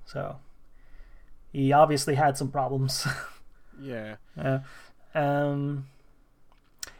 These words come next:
Speaker 1: yeah, I mean, there was also, um, from one thing to another, there was also a person that, uh, uh, more or less, a-, an artist that was a lot better than me,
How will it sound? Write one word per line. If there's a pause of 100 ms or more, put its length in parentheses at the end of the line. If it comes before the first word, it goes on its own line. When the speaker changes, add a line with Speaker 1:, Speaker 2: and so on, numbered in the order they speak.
(160)
Speaker 1:
yeah,
I
mean, (360)
there
was
also,
um, (800)
from
one
thing
to
another,
there
was
also
a
person
that,
uh,
uh, (1200)
more
or
less,
a-,
an
artist
that
was
a
lot
better
than
me,